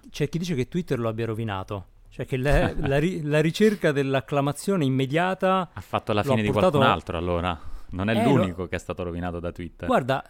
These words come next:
Speaker 1: ora n-, n-, non voglio assolverlo così perché sicuramente ha dei suoi, eh, problemi personali, però è vero che la ricerca dell'acclamazione nel breve periodo l'ha portato forse un po' a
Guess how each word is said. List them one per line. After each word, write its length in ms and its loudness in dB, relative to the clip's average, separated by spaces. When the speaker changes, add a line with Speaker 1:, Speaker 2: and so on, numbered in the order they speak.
Speaker 1:
ora 320 2
n-, 160 -2
n-, 260 0
non 140 0
voglio 260 2
assolverlo 640 -2
così 220 -6
perché 240 -10
sicuramente 360 -6
ha 40 -8
dei 480 -8
suoi, 840 -6
eh, 260 -16
problemi 560 -4
personali, 540 -8
però 280 2
è 120 0
vero 300 6
che 140 -2
la 160 0
ricerca 400 0
dell'acclamazione 1160 -2
nel 120 -2
breve 280 0
periodo 420 -4
l'ha 120 -2
portato 380 -2
forse 260 -4
un 160 -4
po' 240 2
a 240 2